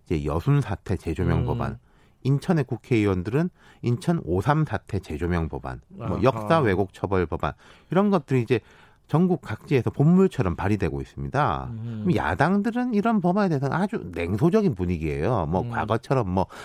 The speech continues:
Speaker 1: 색깔로는 안 들이-, 들이대고
Speaker 2: 음.
Speaker 1: 있진 않지만은,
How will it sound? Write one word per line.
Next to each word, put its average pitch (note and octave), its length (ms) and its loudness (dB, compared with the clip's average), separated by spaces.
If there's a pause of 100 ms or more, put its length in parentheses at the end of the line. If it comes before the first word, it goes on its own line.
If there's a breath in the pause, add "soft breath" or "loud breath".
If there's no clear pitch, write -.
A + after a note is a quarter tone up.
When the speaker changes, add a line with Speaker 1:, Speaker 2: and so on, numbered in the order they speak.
(120)
Speaker 1:
색깔로는 C#3+ 600 2
안 F#2 300 -4
들이-, G#2 880 2 (140)
들이대고 A#2+ 380 2
Speaker 2:
음. F2 60 4
Speaker 1:
있진 A#2+ 220 0
않지만은, F2 680 -4